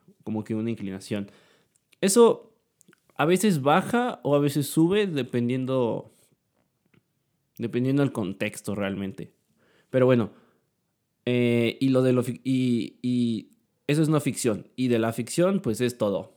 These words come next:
Es drama, comedia, y bueno, eso ya los vamos a ver específicamente en un capítulo aparte. Ya, o sea, de qué se trata cada uno y todo eso.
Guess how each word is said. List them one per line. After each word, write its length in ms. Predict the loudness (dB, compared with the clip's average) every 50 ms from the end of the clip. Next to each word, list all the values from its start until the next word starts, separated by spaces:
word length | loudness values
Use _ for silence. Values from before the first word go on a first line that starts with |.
| _ _
Es 280 | -14 -12 -12 -10 -6 -4
drama, 380 | -4 -2 -2 -2 -4 -4 -6 -6
comedia, 760 | -8 -8 -6 -6 -4 -4 -2 -2 -2 -2 -2 -4 -6 -8 -8
y 140 | -8 -6 -2
bueno, 320 | 0 0 0 0 0 -4 -8 -8
eso 220 | -8 -6 -4 -4
ya 140 | -2 0 0
los 120 | 0 0 -2
vamos 300 | -2 -2 -4 -4 -6 -6
a 80 | -4
ver 120 | -4 -6 -6
específicamente 1040 | -8 -10 -12 -12 -12 -10 -10 -10 -8 -6 -4 -4 -2 -4 -4 -4 -6 -8 -8 -10 _
en 180 | -12 -10 -8 -8
un 60 | -8
capítulo 420 | -8 -10 -10 -10 -10 -8 -6 -6
aparte. 480 | -4 -2 -2 -4 -2 -4 -6 -6 -8 -10 _ _ _ _ _ _ _ _ _ _ _ _
Ya, 280 | -2 0 0 2 0 0
o 60 | -2
sea, 260 | -4 -6 -8 -8 -10 -12 -12
de 200 | -12 -10 -8 -8
qué 80 | -8 -6
se 120 | -6 -6
trata 260 | -6 -6 -6 -6 -6
cada 220 | -4 -4 -2 -2 -2
uno 440 | -2 -2 -4 -4 -4 -6 -6 -8 -10 -12 -14 -14
y 80 | -8
todo 240 | -4 0 0 0 0
eso. 160 | -2 -6 -10